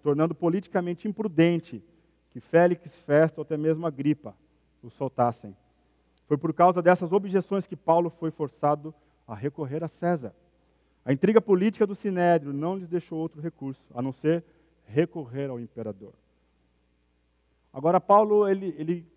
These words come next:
trata da origem da, da sua prisão.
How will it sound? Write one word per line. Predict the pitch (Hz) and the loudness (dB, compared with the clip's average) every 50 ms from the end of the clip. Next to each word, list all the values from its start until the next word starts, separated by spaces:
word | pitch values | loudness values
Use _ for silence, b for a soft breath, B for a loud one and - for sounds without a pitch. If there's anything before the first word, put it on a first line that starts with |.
| _ _ _ | _ _ _
trata | - 170 185 196 185 - 180 | 0 2 2 2 2 0 -2
da | 151 156 170 175 | -2 0 2 2
origem | 170 165 165 175 196 208 180 151 151 131 113 98 - _ _ _ _ _ _ _ _ _ _ - | 2 2 0 0 0 0 -2 -2 -4 -4 -4 -8 -14 _ _ _ _ _ _ _ _ _ _ -20
da, | - 120 120 131 131 131 127 123 123 120 117 117 113 - - - | -14 -4 0 0 2 2 2 0 -2 -4 -6 -8 -10 -14 -12 -10
da | 127 127 | -10 -8
sua | - - 147 127 | -6 -4 -6 -4
prisão. | - 139 139 113 117 117 101 90 | -4 -4 -4 -2 -4 -6 -6 -8